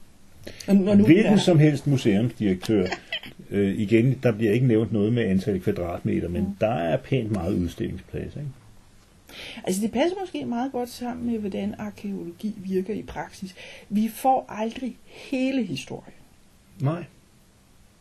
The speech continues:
Speaker 2: Nej, nej, og Søger har den der evne, øh, træning til at, at, at se sammenhænge, som,
Speaker 1: Mm.
Speaker 2: som andre måske har sværere ved at se, og, og kan dermed måske se nogle ting,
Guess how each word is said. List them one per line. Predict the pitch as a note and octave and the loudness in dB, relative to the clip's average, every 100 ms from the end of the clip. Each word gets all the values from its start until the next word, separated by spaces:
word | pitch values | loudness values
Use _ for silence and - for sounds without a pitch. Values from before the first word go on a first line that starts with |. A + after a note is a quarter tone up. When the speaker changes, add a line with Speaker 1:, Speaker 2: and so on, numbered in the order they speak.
| _ _ _ - _ _ _ - - | _ _ _ -20 _ _ _ -20 -2
Speaker 2:
Nej, | F3 G3+ | 2 6
nej, | D#3+ C#3 | 6 4
og | B2 | 2
Søger | - D#3 F3 | 6 6 8
har | C#3+ C#3+ | 4 2
den | C3 C#3+ B2+ | 0 0 0
der | C3+ B2+ A#2 - _ - _ _ _ _ _ _ - - | 2 0 -2 -8 _ -20 _ _ _ _ _ _ -12 2
evne, | G#2+ G2+ A#2+ A#2+ G#2+ G2+ F#2+ - _ G2 | 4 6 6 4 4 0 -4 -12 _ -6
øh, | F#2+ F#2 F#2 F2+ F2+ D#2+ - - - - - - - - | -4 -2 -2 -4 -8 -12 -16 -20 -18 -18 -20 -20 -20 -16
træning | - G2 G#2 A2 A2 A2 G2+ - - | -2 0 2 2 0 -2 -8 -18 -10
til | - G#2 - - | 0 0 0 0
at, | G2 F#2+ F#2+ | 0 0 -2
at, | G2 G2+ | -2 -6
at | |
se | - A#2+ | -2 -2
sammenhænge, | G2+ F#2 G#2+ A#2 F#2+ F#2+ | 2 2 4 2 2 2
som, | G#2+ | 0
Speaker 1:
Mm. | G2 G2 | 0 0
Speaker 2:
som | G2 G2+ F2+ | 0 -2 -2
andre | F2 G2+ G#2 | -2 0 0
måske | G2 F#2+ - | -2 -4 -6
har | F#2+ | -4
sværere | F#2 F#2 F2 F#2+ | -4 -2 0 -2
ved | - | -4
at | - | -4
se, | G2 - - | -4 -6 -6
og, | F2+ F#2 | -6 -6
og | - F#2+ - - - - - - - - - | -6 -8 -8 -20 -20 -20 -20 -20 -20 -18 2
kan | A#2 - | 2 6
dermed | B2 G2+ G2+ | 4 6 4
måske | G2 F#2+ - - | 4 -2 -4 -8
se | - G2+ | -4 -4
nogle | F#2 F#2 | -4 -4
ting, | F#2 | -4